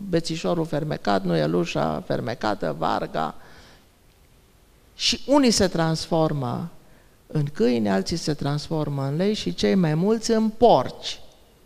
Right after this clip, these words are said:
E o metamorfoză, cum se zice, regresivă. Dar ăia au mințile, capetele, gândurile de oameni, dar în mai mult decât să hămăie și să grohăie, nu pot.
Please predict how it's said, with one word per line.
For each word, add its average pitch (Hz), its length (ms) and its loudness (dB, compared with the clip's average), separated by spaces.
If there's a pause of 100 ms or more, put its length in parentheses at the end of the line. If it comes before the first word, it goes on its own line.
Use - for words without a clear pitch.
(680)
E 170 140 6
o 185 60 6
metamorfoză, 190 1120 2 (100)
cum 156 100 -6
se 139 140 -6
zice, 139 300 -8
regresivă. 135 680 -10 (2750)
Dar 147 260 6
ăia 156 240 2
au 156 240 -6
mințile, 165 580 0
capetele, 156 920 -6 (240)
gândurile 156 580 2
de 185 120 0
oameni, 147 540 2
dar 127 240 -12 (240)
în 151 160 -8
mai 147 140 -4
mult 175 180 -4
decât 156 320 -4
să 135 200 -6
hămăie 160 440 2
și 147 200 -6
să 139 220 -4
grohăie, 185 600 0 (240)
nu 240 200 -2
pot. 85 280 -8